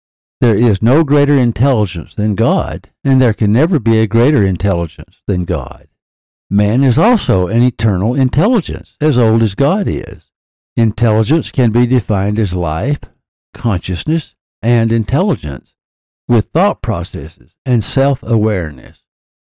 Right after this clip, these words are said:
It must be so, else how can we account for the existence of life or the existence of God? Something can never come from nothing. What is intelligence? Intelligence is who we are.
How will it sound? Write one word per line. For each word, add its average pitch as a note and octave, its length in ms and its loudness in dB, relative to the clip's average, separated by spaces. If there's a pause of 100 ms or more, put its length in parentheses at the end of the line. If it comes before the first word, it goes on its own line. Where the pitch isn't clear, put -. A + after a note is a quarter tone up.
It A2 160 -2
must F#3 300 2
be E2 140 -4
so, - 420 -14 (320)
else B2 260 -4
how B2 200 0
can D#3 240 2
we E3 140 2
account C3 540 -4
for A#2+ 140 0
the G#2+ 160 2
existence G2 600 -2
of G#2 140 -2
life E2+ 440 -6 (320)
or A#2 160 2
the A2 180 2
existence F#2 600 -4
of G2+ 140 -6
God? D#3+ 480 -2 (760)
Something A#2+ 640 -2
can A#2+ 320 4
never B2 340 2
come F#2+ 320 0
from E2+ 240 -4
nothing. D2 520 -6 (560)
What D#3 200 2
is E3 260 4
intelligence? F2 840 -6 (400)
Intelligence B2 840 0
is A#2+ 140 -2
who B2 160 4
we F#2 220 -2
are. C#2+ 500 -6